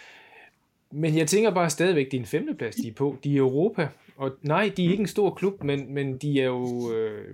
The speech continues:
en af de større klubber i Italien, kan man jo så sige. Og de har jo måske været dem, der har været mindst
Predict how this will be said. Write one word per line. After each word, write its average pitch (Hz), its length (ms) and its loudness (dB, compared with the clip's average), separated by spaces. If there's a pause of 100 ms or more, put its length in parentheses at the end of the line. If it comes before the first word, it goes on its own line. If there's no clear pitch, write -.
(460)
en 156 120 0
af 131 80 2
de 123 80 -8
større 151 600 2 (180)
klubber 147 520 -2 (280)
i 127 200 -6
Italien, 113 440 -2
kan 117 140 -8
man 110 140 -6
jo 107 80 -10
så 117 120 -8
sige. 131 380 -6 (920)
Og 131 180 -4
de 160 100 4
har 156 120 6
jo 151 60 4
måske 151 420 2
været 139 160 2
dem, 175 160 2
der 175 80 4
har 135 120 0
været 131 240 -2
mindst 156 600 0